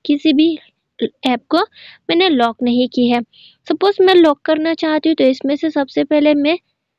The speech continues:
हाई ट्रांसलेट और हाई पॉर्टी को लॉक करूँगी। मैंने बस इस लॉक के ऑप्शन में क्लिक कर दिया, फिर ये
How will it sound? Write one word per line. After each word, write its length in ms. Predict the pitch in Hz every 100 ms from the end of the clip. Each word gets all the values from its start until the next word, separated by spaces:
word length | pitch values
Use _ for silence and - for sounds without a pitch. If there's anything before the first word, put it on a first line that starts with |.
| _ -
हाई 220 | 285 349
ट्रांसलेट 640 | - 277 254 262 262 294
और 160 | 240 247
हाई 200 | - 269
पॉर्टी 380 | - 247 254 262
को 100 | 311
लॉक 260 | 247 214
करूँगी। 400 | - 233 233 277 440 _ _ _ _ -
मैंने 160 | 285 339
बस 200 | 359 370 - 254 -
इस 180 | 320 339
लॉक 240 | 277 262 262
के 80 | 294
ऑप्शन 320 | 262 - 254
में 100 | 254
क्लिक 240 | 269 302 -
कर 120 | 294
दिया, 140 | 339
फिर 240 | 349 269 240
ये 180 | 262